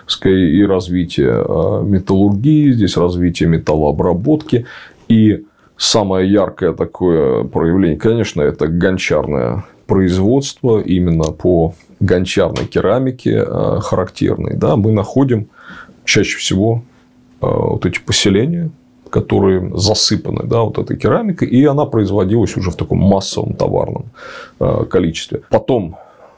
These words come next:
гончарное производство, круговая посуда пропадает фактически на многих территориях почти до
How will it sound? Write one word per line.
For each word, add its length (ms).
гончарное 520
производство, 580
круговая 440
посуда 480
пропадает 760
фактически 760
на 640
многих 800
территориях 600
почти 320
до 380